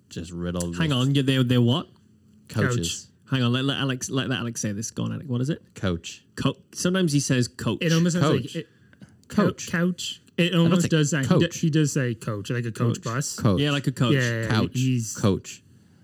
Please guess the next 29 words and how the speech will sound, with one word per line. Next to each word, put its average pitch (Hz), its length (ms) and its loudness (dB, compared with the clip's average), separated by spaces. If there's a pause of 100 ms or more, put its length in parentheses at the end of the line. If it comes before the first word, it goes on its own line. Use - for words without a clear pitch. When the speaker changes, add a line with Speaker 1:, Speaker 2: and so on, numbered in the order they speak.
(120)
Speaker 2:
Um, 170 380 0 (360)
okay, 220 320 4
so 208 220 2
we 190 200 4
have 233 80 2
nothing 214 240 4
else 180 200 2
to 185 140 -2
add 165 220 -2
there. 139 180 2
I 143 60 2
think 165 220 0
there's 143 140 4
a 131 40 -2
common 147 320 2
consensus 139 600 0
that 123 140 -4
smoking 147 460 2
in 131 80 2
drive-thrus 123 600 2
is, 117 180 2
is 117 200 -2
not 120 160 2
a 120 40 0
good 110 160 0
thing 113 200 -2
to 107 80 -8
do. 107 320 -2 (400)
Um, 120 460 0